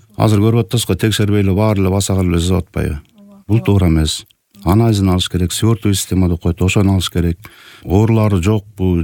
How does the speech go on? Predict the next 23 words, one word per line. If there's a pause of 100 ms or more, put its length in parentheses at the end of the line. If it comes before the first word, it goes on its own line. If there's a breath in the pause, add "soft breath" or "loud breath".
жүрөк
жагынан, (320 soft breath)
центральный
нервный
система
жагынан
оорулары
жокпу,
ошонун
баарын
текшерип, (240 soft breath)
э,
тийиштүү
адистерге (480)
кеңешин
алып, (300)
алар
улук
саат
берсе,
анан
жасаш
керек